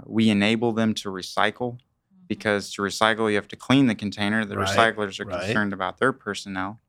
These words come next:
Speaker 1: Um, so we do all these little things that add up, and, and we can add value. Uh, you know, being a six hundred, seven hundred dollar item, we can add value to that four hundred thousand dollar sprayer that's traveling around in the field.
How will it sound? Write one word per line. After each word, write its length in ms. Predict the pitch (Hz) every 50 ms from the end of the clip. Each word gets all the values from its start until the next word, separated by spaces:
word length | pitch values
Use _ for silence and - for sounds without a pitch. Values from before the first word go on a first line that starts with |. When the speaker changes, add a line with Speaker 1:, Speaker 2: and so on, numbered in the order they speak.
| _ _ _ _ _ _ _ _ _ _ _ _
Speaker 1:
Um, 300 | - 101 98 98 104 - -
so 160 | - - 131
we 60 | 131
do 300 | 135 190 208 185 135 120 -
all 200 | - 151 185 220
these 180 | 214 220 202 175
little 260 | 165 185 190 190 165
things 340 | - - 165 165 160 135 107
that 120 | 117 85
add 240 | 107 123 127 131 127
up, 260 | 131 123 107 - _
and, 180 | 107 104 110 127
and 140 | 117 113
we 80 | 113 113
can 160 | 113 113 110
add 300 | 95 104 120 135 135 117
value. 720 | 104 110 113 123 139 143 123 104 101 101 104 104 104 110 - _ _ _
Uh, 240 | - 107 107 107 104
you 80 | 98 110
know, 80 | 110 110
being 280 | 104 113 113 113 110 107
a 240 | 104 104 101 101
six 320 | 104 - - - 127 - -
hundred, 480 | - 117 117 117 113 113 113 107 104
seven 260 | - - 120 117 113 113
hundred 200 | 117 117 110 104
dollar 280 | 110 107 104 104 104
item, 380 | 107 113 123 117 110 104 101 - _ _ _ _ _ _ _ _ _ _
we 80 | 117
can 140 | 113 117 110
add 200 | 110 113 113 104 101
value 360 | 110 110 117 120 117 110 110
to 100 | 104 104
that 320 | 98 104 101 101 - - -
four 240 | - - 123 117
hundred 260 | 110 113 110 107 101 -
thousand 320 | 110 104 101 98 101 101
dollar 240 | 101 98 98 101 101
sprayer 520 | - - - 143 143 143 123 110 104 104 101
that's 260 | 101 101 101 - -
traveling 520 | - - 110 104 104 104 101 104 101 101
around 440 | 101 101 101 101 98 98 101 98 98
in 80 | 101 101
the 80 | 104
field. 320 | - - 160 151 - -